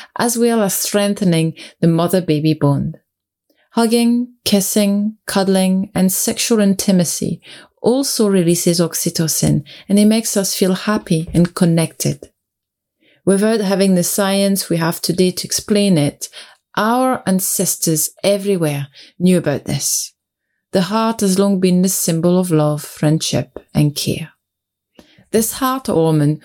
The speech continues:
also has anti-inflammatory, antioxidant effects and has a protective role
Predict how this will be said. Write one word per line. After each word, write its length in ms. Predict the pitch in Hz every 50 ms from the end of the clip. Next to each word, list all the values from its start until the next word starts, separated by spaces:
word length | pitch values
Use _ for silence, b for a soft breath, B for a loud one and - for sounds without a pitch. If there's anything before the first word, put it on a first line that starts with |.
| B B B
also 320 | B 208 214 - - 220
has 180 | 208 202 202 196
anti-inflammatory, 1200 | 196 185 180 180 - - 226 233 233 233 - 226 202 190 175 175 - - - 175 170 175 180 B B B B B B -
antioxidant 840 | 214 233 247 262 - - 285 240 202 - - - 190 180 170 175 - -
effects 540 | 165 156 - - 156 156 - - - - - -
and 140 | - 180 180
has 260 | 180 180 190 190 190
a 60 | 196
protective 800 | 196 - - - 190 - - 240 240 240 - - 220 190 185 170
role 360 | 175 180 160 147 147 151 147